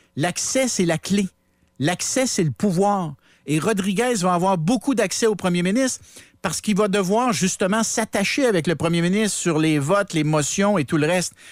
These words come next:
Il va avoir une, une, une, une, comment dire, une courroie de transmission directe avec le premier ministre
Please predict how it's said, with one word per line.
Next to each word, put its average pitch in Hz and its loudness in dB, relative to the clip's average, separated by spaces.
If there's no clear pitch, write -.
Il 120 -4
va 147 2
avoir 180 2
une, 139 0
une, 131 -2
une, 127 -2
une, 117 -2
comment 160 0
dire, 170 0
une 151 0
courroie 202 0
de - -8
transmission 180 0
directe 220 -2
avec 147 0
le 139 0
premier 139 2
ministre 180 0